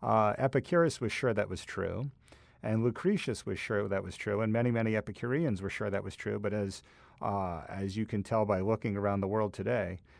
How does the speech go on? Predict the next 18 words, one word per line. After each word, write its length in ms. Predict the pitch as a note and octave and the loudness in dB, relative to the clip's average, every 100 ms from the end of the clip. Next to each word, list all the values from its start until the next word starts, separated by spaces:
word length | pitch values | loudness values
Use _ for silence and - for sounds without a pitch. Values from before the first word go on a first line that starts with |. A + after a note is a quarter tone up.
| - | -6
there 360 | A2+ G#2+ G#2+ G#2 | 0 2 2 2
are 200 | G#2+ G#2 | 2 2
many 260 | A2 C#3 | 2 2
more 180 | B2 A#2 | 2 0
people, 600 | - A2 G#2 G2+ G#2 G#2+ G2 | -2 -4 -4 -6 -6 -6 -6
uh, 340 | F#2 F#2+ F#2+ | -4 -4 -8
certainly 360 | F#2 D3 D3 G2+ | -4 -2 0 0
here 140 | A2 | 0
in 80 | G2+ | 0
the 60 | F#2+ | -2
United 280 | F#2 F2 | -2 -6
States, 360 | - B2+ A2+ - | -6 -6 -6 -6
that 120 | G2+ | -8
believe 300 | F#2 G2 F#2+ | -6 -4 -4
in 100 | F#2+ | -4
life 240 | F2+ F2+ - | -4 -4 -6
after 260 | F#2+ - | -10 -10
death 400 | F2 F2 F2 - | -8 -8 -8 -16